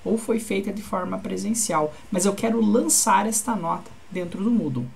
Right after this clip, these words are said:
Então vamos lá? Vou no meu livro de notas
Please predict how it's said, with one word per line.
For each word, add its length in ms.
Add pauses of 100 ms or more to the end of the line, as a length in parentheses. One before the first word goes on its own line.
(360)
Então 120
vamos 280
lá? 200 (220)
Vou 320
no 160
meu 300 (280)
livro 400
de 120
notas 640